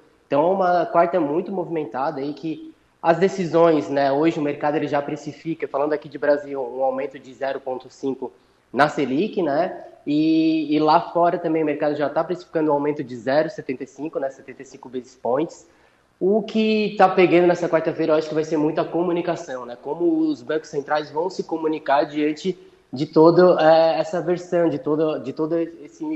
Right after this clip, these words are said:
esse cenário econômico que se desenhou nos últimos meses, nas últimas semanas, né? E aí falando principalmente de inflação.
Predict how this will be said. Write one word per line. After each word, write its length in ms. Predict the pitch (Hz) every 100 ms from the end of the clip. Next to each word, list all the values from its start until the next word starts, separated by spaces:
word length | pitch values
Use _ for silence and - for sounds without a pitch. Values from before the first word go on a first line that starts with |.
| 131
esse 240 | 143 -
cenário 460 | - 156 147 165 175
econômico 460 | 160 156 147 151 -
que 80 | -
se 120 | -
desenhou 640 | 139 143 139 139 147 - - _ _ -
nos 180 | 151 147
últimos 340 | 151 160 156
meses, 300 | 143 156 165
nas 160 | - -
últimas 260 | - 147
semanas, 400 | 151 151 135 117
né? 160 | 120 120
E 80 | 127
aí 160 | 127
falando 360 | 139 135 135 127 -
principalmente 600 | 127 135 - 139 135 139
de 80 | 135
inflação. 600 | 143 143 156 156 139 123